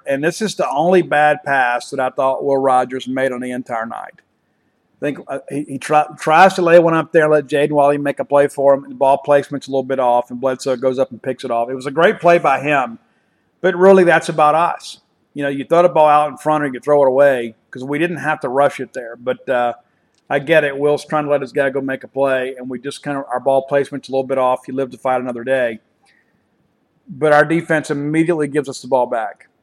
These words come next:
Uh, uh, immediately. Roundtree runs for six, then complete to Bannister for twelve, gives him a first down,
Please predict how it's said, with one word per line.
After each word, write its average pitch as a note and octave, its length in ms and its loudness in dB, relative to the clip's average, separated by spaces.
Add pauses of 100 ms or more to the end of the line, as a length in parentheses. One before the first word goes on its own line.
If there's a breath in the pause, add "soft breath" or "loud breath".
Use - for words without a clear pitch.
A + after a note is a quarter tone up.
(100)
Uh, D3+ 100 -8 (140)
uh, C#3+ 160 -8
immediately. D3 480 -6
Roundtree C#3+ 400 -4
runs D3 240 -2
for C3+ 120 -12
six, D3+ 540 -6 (480)
then C#3 140 -8
complete C#3+ 340 -4
to C3+ 60 -12
Bannister C#3+ 440 -2
for B2+ 120 -14
twelve, C#3+ 320 2
gives C#3 160 -6
him C#3 80 -4
a B2+ 40 -8
first C#3 300 -2
down, C3+ 500 0